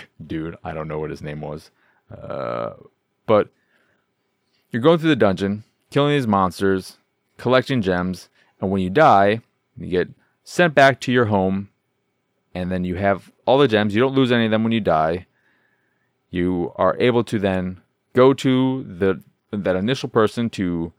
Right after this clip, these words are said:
create new shops, improve your home, and then you can go to those very shops to improve your armor, improve your health, improve your weapon,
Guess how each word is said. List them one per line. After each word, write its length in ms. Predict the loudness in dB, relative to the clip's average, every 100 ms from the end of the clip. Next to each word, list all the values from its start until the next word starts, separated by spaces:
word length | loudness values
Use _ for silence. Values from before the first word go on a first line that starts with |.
| _ _ _ -14
create 380 | 2 4 4
new 420 | 0 -2 -2 -4 -10 _ _ _ _ _
shops, 540 | -2 0 0 -2 -20 _ _ _ _ _ _
improve 520 | -6 -6 -2 -2 0
your 160 | 2 2
home, 420 | 2 2 0 -4 _ _ _ -10
and 120 | -6
then 100 | -4
you 60 | -4
can 140 | -4
go 200 | 2 2
to 60 | 4
those 180 | 0
very 240 | 2 2 2
shops 420 | 2 2 2 -2
to 300 | -6 -6 -6 -12 _
improve 300 | -16 -10 -8
your 140 | -6
armor, 360 | -2 0 0 -4
improve 300 | -6 -10 -10
your 100 | -8
health, 340 | 0 0 0 -6
improve 240 | -12 -10
your 140 | -8 -2
weapon, 480 | 0 0 -2 -4